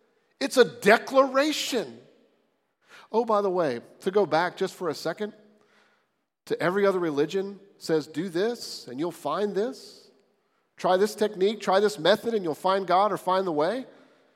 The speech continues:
Do you remember the last words of Buddha? "Strive without ceasing."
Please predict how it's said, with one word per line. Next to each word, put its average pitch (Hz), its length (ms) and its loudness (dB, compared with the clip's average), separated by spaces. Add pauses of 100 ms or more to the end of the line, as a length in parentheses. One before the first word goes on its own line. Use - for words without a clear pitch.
(280)
Do - 80 -12
you 247 60 -6
remember 269 180 -2
the 233 80 2
last 185 420 0
words 175 320 -2
of 123 120 -6
Buddha? 202 340 -6 (1120)
"Strive 220 640 0
without 214 480 -4
ceasing." 180 640 -6